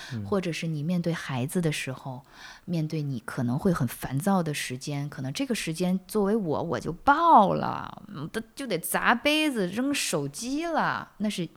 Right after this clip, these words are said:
Speaker 2: 那可能是曾经的那个很满的那个你。那现在你，你如果想让自己过得，咱还不说我层次，我的精神追求，咱都不说那些，就说你能让你的心舒服一点儿的话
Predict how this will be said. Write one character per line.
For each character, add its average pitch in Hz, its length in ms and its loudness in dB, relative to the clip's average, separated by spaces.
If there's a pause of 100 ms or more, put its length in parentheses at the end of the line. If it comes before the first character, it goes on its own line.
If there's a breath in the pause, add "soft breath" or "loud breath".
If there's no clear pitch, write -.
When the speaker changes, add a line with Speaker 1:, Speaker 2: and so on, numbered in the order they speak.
Speaker 2:
那 214 140 4
可 175 140 0
能 147 100 -2
是 185 120 -2
曾 156 200 -4
经 196 200 0
的 180 80 0
那 170 200 0
个 139 200 -6 (1000 loud breath)
很 - 200 2
满 185 280 4
的 147 100 -4
那 151 120 -2
个 139 80 -4
你。 - 420 -6 (340 loud breath)
那 202 140 6
现 220 200 4
在 220 120 6
你， 131 380 0 (540)
你 180 140 6
如 202 140 4
果 214 160 6
想 147 300 0
让 190 160 2
自 196 160 -2
己 143 140 -6
过 196 260 0
得， 156 300 -2
咱 180 100 2
还 208 160 2
不 247 180 0
说 240 360 4 (180)
我 139 140 -4
层 127 420 -4
次， 165 440 -4 (400 loud breath)
我 123 160 -2
的 123 100 -4
精 247 300 2
神 185 240 0
追 254 240 0
求， 135 220 -2
咱 135 180 -2
都 247 140 2
不 226 120 0
说 233 200 6
那 214 160 8
些， 156 160 -2
就 220 160 0
说 240 160 0
你 190 160 4
能 139 180 0
让 214 240 2
你 120 80 0
的 123 80 -4
心 247 400 2
舒 311 400 0
服 240 160 -8
一 135 160 -8
点 90 140 -10
儿 78 160 -14
的 - 80 -14
话 - 320 -12